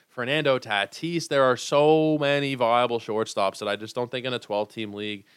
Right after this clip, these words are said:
a guy like Carlos Correa, who is actually hurting you in a couple spots, really makes that much sense. So I'd be dropping him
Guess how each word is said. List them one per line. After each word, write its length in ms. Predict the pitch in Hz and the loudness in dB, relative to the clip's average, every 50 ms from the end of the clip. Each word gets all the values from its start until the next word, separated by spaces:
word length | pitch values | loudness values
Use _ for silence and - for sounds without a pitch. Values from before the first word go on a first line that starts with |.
| _ _ _ - | _ _ _ -10
a 80 | 107 | -6
guy 220 | 107 117 113 113 113 | -2 2 2 4 4
like 180 | 113 113 110 | 4 2 0
Carlos 320 | - - 110 107 110 110 - | 0 0 0 0 0 -2 -4
Correa, 400 | - - 98 98 98 101 98 95 | -6 -8 -6 -4 -4 -2 -4 -4
who 140 | 101 104 104 | -4 -6 -4
is 80 | 107 | -2
actually 300 | 120 147 160 185 170 131 | -2 -2 -4 -4 -8 -10
hurting 300 | - 110 113 127 127 113 | -8 -8 -8 -8 -8 -10
you 120 | 104 101 98 | -12 -14 -14
in 40 | |
a 60 | 98 - | -12 -12
couple 240 | 101 98 - 95 | -12 -12 -12 -14
spots, 400 | - - - 95 95 98 95 - | -16 -10 -6 -4 -4 -4 -6 -8
really 380 | 95 95 104 110 110 110 110 104 | -14 -10 -6 -4 -4 -4 -4 -6
makes 300 | 101 101 98 92 - - | -8 -8 -10 -10 -10 -8
that 200 | 98 92 90 95 | -6 -6 -6 -6
much 140 | 95 92 - | -8 -10 -12
sense. 320 | - - 92 87 80 - | -12 -14 -14 -14 -14 -12
So 80 | 98 85 | -8 -6
I'd 120 | 110 123 | -6 -6
be 60 | 135 | -6
dropping 360 | 127 - 135 123 123 120 110 95 | -4 -2 -2 -2 -2 -4 -8 -8
him 360 | 101 123 123 123 120 123 | -6 -4 -4 -4 -6 -8